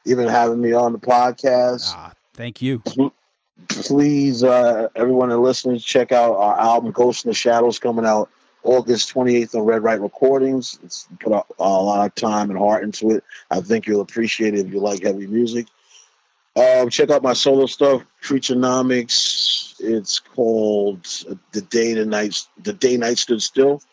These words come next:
Speaker 1: I got a bunch of catalogs under Creature too. It's all on Bandcamp, Creaturenomics, N Y C, bandcamp dot com.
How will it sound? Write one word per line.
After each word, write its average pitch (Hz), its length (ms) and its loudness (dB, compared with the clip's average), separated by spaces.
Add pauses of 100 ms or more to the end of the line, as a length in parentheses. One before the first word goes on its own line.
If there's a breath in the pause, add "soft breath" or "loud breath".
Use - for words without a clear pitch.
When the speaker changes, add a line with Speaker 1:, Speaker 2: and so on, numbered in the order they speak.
(240)
Speaker 1:
I 107 100 -6
got 107 120 0
a - 20 -6
bunch 107 260 -6
of - 60 -12
catalogs 101 560 -4
under 92 160 -6
Creature 98 440 -10
too. 98 360 -6
It's - 160 -8
all 123 200 2
on 98 80 -4
Bandcamp, 95 580 -10
Creaturenomics, 98 960 -8
N 95 140 -10
Y 92 160 -4
C, 92 340 -6
bandcamp 87 640 -8
dot 78 260 -6
com. 87 340 -10